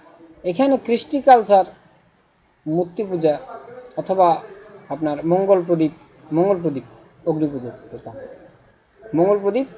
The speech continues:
অগ্নি পূজকদের কাজ, সেটা ও আগ-, আ-, অর্থাৎ যারা আগুনের পূজা করে তারা মঙ্গল প্রদীপ জ্বালায়। সম্রাট আকবর, সুতরাং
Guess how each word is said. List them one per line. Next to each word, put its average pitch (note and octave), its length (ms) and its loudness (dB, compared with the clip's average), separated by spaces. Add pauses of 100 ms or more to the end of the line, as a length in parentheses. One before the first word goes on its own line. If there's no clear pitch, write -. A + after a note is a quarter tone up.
(380)
অগ্নি B3 280 2
পূজকদের B3+ 440 0
কাজ, D#3 300 0 (640)
সেটা G#3+ 240 0
ও E3+ 80 6
আগ-, F3 300 4
আ-, D3+ 260 -2
অর্থাৎ D3+ 280 0
যারা F3 300 0
আগুনের A3 340 0
পূজা F#3 260 0
করে E3 340 -2
তারা E3 140 -2
মঙ্গল D3+ 320 -4
প্রদীপ C3+ 280 -14
জ্বালায়। A#2 300 -18 (1080)
সম্রাট G3+ 400 -2
আকবর, F#3 520 2 (600)
সুতরাং B3+ 540 -4